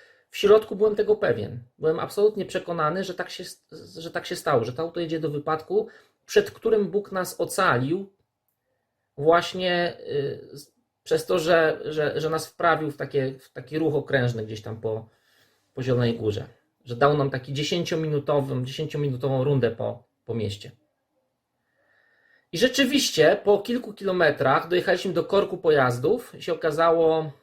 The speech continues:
do korka pojazdów i okazało się, że zdarzył się tragiczny wypadek, w którym zginął motocyklista.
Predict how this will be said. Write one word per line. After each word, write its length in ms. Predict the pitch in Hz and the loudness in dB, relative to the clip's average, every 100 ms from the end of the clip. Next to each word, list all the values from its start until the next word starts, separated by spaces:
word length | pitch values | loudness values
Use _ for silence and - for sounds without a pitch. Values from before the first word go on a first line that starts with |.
| _ | _
do 80 | - | -8
korka 300 | 175 165 127 | 2 2 2
pojazdów 580 | 120 127 120 120 160 - | -2 0 0 0 -4 -4
i 140 | - | -16
okazało 420 | - 160 160 180 175 | -10 -4 0 0 -2
się, 220 | - 165 | 0 0
że 480 | 139 147 147 151 143 _ _ _ _ _ _ _ _ - | 2 2 2 0 -6 _ _ _ _ _ _ _ _ -12
zdarzył 440 | 120 156 165 170 | 2 4 4 0
się 120 | 165 | -6
tragiczny 460 | 151 139 143 - 139 | -4 -4 -4 -8 -8
wypadek, 400 | 135 151 156 156 | -4 -2 -2 -4
w 40 | |
którym 260 | - 147 135 | -6 -6 -4
zginął 300 | 135 143 143 | -4 -2 0
motocyklista. 800 | 143 131 - - 120 104 - | 0 -2 -6 -10 -10 -10 -16